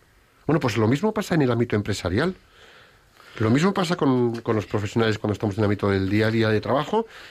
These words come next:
Llegamos lejos y hay empresas que van, eh, y que tienen un histórico de años maravilloso y de mercado maravilloso y de resultados estupendos,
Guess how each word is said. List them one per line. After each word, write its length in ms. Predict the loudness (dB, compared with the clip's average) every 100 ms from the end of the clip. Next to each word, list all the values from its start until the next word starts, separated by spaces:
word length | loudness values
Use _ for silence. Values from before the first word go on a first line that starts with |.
| -8
Llegamos 520 | -2 0 2 2 2
lejos 380 | -2 -2 -4 -6
y 200 | -2 2
hay 260 | 2 0 -4 _ -10
empresas 640 | -2 0 0 -2 -2 -2
que 140 | 0
van, 260 | 2 0 -2 -12 -20 _
eh, 460 | 0 2 2 2 0
y 60 |
que 100 | -2
tienen 240 | -2 0 2
un 120 | 2
histórico 600 | 0 0 0 0 2 0
de 120 | 2
años 260 | 0 -2 -2
maravilloso 720 | -2 0 0 0 0 -2 -6
y 140 | -4 -2
de 140 | 0
mercado 360 | 0 0 0 2
maravilloso 500 | 2 2 0 -2 -4
y 20 |
de 40 | -6
resultados 340 | -6 -6 -6
estupendos, 540 | -4 -2 0 0 -2